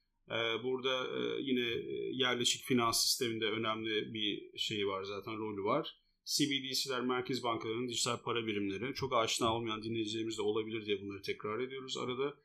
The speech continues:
Şimdi bunların da toplamına baktığınız zaman, e, aslında yine ülke gözüyle baktığımızda Türkiye'nin şu an itibariyle geride kaldığını,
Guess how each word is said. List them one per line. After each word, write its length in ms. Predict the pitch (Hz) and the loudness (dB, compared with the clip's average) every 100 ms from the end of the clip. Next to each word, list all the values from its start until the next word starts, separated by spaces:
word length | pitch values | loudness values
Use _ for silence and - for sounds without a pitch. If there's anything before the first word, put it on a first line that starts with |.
| _ _ | _ _
Şimdi 220 | - 131 131 | -4 0 4
bunların 360 | 151 156 160 | 6 6 4
da 100 | 147 | 2
toplamına 500 | 151 147 147 139 135 | 2 0 2 2 4
baktığınız 480 | 131 131 - 151 151 | 2 0 0 0 2
zaman, 400 | 131 117 135 151 _ - | 2 4 2 -2 _ -2
e, 140 | 123 | 0
aslında 760 | 123 113 - 135 131 135 135 135 | 4 6 6 4 0 0 -2 -2
yine 260 | 139 131 135 - | 2 4 4 2
ülke 600 | 120 120 - 156 147 - | -6 -4 0 2 0 -4
gözüyle 440 | 120 117 117 110 107 | -4 -2 0 -2 0
baktığımızda 680 | 113 - 123 110 104 131 147 | 0 0 -2 -2 -2 -2 -2
Türkiye'nin 580 | 151 147 - 120 113 | -2 -2 4 4 4
şu 260 | 120 - 147 | -2 2 6
an 140 | 143 | 6
itibariyle 460 | 131 110 110 107 104 | 4 0 -4 -4 -4
geride 360 | 107 110 123 - | -4 -2 -2 0
kaldığını, 720 | 131 113 92 90 90 135 | 2 4 2 -4 -6 -8